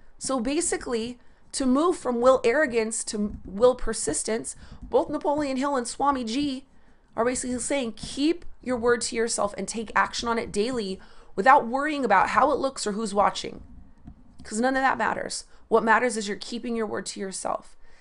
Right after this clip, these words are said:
This is the path to claiming your infinite flow of willpower.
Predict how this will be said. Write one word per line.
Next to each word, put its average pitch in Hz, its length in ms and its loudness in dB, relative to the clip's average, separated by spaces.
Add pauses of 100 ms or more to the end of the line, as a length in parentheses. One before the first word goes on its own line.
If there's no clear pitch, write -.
(140)
This - 720 -2 (800)
is 190 140 0
the 202 80 -2
path 202 340 2
to 196 60 -6
claiming 208 460 -4
your 185 160 -4
infinite 185 360 -6
flow 185 340 2
of 165 180 -6
willpower. 160 640 -2